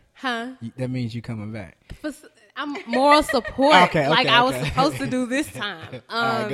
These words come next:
Speaker 2: ahead.
Speaker 1: but basically, um, you know, the argument had happened for a couple days, um, and I tried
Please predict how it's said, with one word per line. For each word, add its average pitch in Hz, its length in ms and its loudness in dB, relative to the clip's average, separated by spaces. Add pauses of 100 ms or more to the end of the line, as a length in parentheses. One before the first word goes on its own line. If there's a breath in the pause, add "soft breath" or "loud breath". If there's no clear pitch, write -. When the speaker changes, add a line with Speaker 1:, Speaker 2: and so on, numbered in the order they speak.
Speaker 2:
ahead. 117 100 -8 (260 loud breath)
Speaker 1:
but 220 100 -14
basically, 269 760 -2
um, 202 680 -6 (180)
you 233 100 -12
know, 220 160 -6
the 202 80 -6
argument 233 680 -8
had 214 280 -12
happened 214 360 -10
for 208 120 -14
a 190 40 -14
couple 277 320 -10
days, 190 680 -10 (480)
um, 185 400 -8
and 180 240 -14
I 269 240 2
tried 214 300 -8